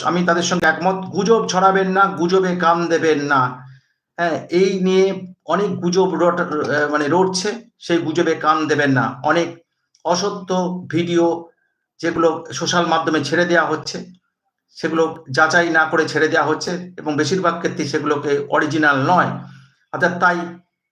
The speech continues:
আবার আবেদন করছি সকলের কাছে, আপনাদের সঙ্গে, আপনারা অনেকেই কমেন্ট করেছেন, ভালো লাগলো যে, তাই আপনাদের সঙ্গেই একমত হয়ে বলি যে গুজব ছড়াবেন না এবং গুজব, এ গুজবে কান দেবেন না।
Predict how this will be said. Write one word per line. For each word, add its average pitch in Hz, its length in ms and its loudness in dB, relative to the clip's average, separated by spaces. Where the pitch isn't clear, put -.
আবার 190 280 4
আবেদন 180 380 2
করছি 170 280 0
সকলের 160 340 0
কাছে, 160 180 0
আপনাদের 151 300 2
সঙ্গে, 147 500 -2
আপনারা 143 280 0
অনেকেই 147 280 0
কমেন্ট 170 300 -2
করেছেন, 151 320 0
ভালো 156 220 0
লাগলো 147 280 0
যে, 143 140 0
তাই 156 160 2
আপনাদের 175 380 2
সঙ্গেই 156 720 -6
একমত 160 360 0
হয়ে 151 160 0
বলি 143 260 0
যে 170 140 0
গুজব 214 500 2
ছড়াবেন 190 440 4
না 180 200 2
এবং 139 320 -2
গুজব, 175 360 4
এ 160 160 -2
গুজবে 170 360 2
কান 175 400 0
দেবেন 147 260 2
না। 135 140 4